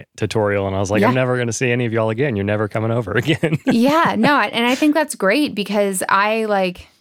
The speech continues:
Speaker 2: yeah, I mean, I paid my rent for years singing the most random ass songs you could possibly imagine, but I got really good at being, you know, very quick with learning songs by ear,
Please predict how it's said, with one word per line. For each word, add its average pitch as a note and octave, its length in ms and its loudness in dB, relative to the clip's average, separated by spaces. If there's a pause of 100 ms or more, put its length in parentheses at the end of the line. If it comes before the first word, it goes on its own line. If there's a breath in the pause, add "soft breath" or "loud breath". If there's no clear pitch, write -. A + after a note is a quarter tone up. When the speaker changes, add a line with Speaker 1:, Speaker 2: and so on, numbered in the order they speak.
(280)
Speaker 2:
yeah, G#3+ 260 2
I F#3+ 60 -2
mean, G3 160 -4
I G3 100 -2
paid G#3+ 240 -6
my G3+ 120 -2
rent F#3+ 280 -4
for F#3+ 180 -2
years F#3 560 0
singing E3+ 540 -2
the F#3+ 120 -4
most F#3+ 280 0
random G3+ 560 -2
ass F#3 260 -2
songs F#3 400 -2
you F#3 60 -8
could F#3 160 -6
possibly F#3 380 -4
imagine, F3+ 500 -2
but E3+ 260 -4 (360)
I G#3 60 -8
got F#3 260 0
really G#3+ 360 -2
good G#3 440 2
at F#3 340 -2 (440)
being, F#3+ 600 0
you F#3+ 120 -2
know, F3 240 -2
very F#3+ 320 0
quick F#3+ 220 -8
with F3+ 240 -8 (140)
learning G3 380 -2
songs F#3+ 280 -2
by F3 120 -4
ear, F3+ 440 -2